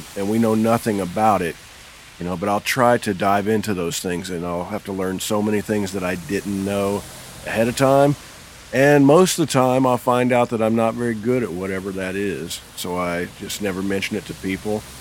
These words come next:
and I sometimes stop doing it. Sometimes I continue doing it quietly because I enjoy it,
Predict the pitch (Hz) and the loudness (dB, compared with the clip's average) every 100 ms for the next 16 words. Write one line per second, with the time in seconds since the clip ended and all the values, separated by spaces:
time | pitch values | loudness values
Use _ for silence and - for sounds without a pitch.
0 | - - 87 85 87 87 - 80 - - | -18 -14 -8 -4 -4 -6 -6 -10 -12 -18
1 | - - - 151 143 127 - 123 110 - | -18 -12 -6 -2 2 2 2 4 4 2
2 | 101 87 80 - 120 123 135 123 117 104 | -4 -2 -4 -4 -2 0 0 2 0 0
3 | 101 139 143 131 139 135 135 131 - 131 | -2 2 2 2 2 2 4 2 0 2
4 | 131 135 131 135 120 110 107 107 95 95 | 4 6 4 0 0 -4 -2 0 0 -4
5 | 104 120 127 131 | -2 0 0 -2